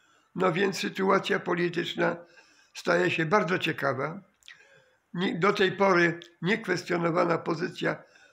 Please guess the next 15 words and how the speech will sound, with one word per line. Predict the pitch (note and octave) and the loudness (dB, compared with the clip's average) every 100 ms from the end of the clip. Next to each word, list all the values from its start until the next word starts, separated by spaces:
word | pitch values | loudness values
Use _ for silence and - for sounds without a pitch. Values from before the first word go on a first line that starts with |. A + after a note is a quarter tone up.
| - | -6
prezesa | F3 F3 E3 E3 D3+ D3 - - _ _ _ | -2 0 2 0 0 -2 -4 -16 _ _ _
staje | - - F3 E3+ | -8 0 2 2
się | E3 E3 D#3 | 0 0 0
dość | D3 E3+ - - - _ _ _ _ _ - | 0 0 -4 -12 -16 _ _ _ _ _ -8
wątpliwa, | D#3 F#3 F3+ - F3 E3+ C3 D3 G3+ - - _ _ _ - _ _ _ - | 0 2 0 -4 -4 -2 0 0 0 -6 -18 _ _ _ -20 _ _ _ 2
a | G3+ | 4
Ziobro, | F3 E3+ D3+ C3+ D3+ G3+ G#3+ - _ _ _ _ _ _ - | 6 4 2 0 2 2 -2 -12 _ _ _ _ _ _ -10
no, | E3 E3 F#3 - F3 - _ | -2 2 2 2 -6 -16 _
ma | E3 E3 F3+ - - | 0 2 2 0 -6
zdecydowane | D#3 D3 G3+ G3+ F3+ E3+ D#3+ E3 D3+ D3+ - - _ _ | -10 -2 -2 -2 0 0 2 0 0 -2 -6 -20 _ _
stanowisko | - - E3+ E3 D3 D3 - D#3 E3 E3+ - _ _ _ - | -6 0 2 2 0 -4 -6 -4 -4 -6 -16 _ _ _ -4
przy | - | -2
poparciu | - E3 - D3+ C3+ - E3 - _ _ _ - | 0 0 0 -2 -2 -2 -4 -6 _ _ _ -2
ojca | E3+ E3 E3 | 0 0 0
dyrektora. | C#3 D3 C#3 C3 C#3+ C3 C#3+ F3+ | 2 2 2 -2 -4 -2 -4 -6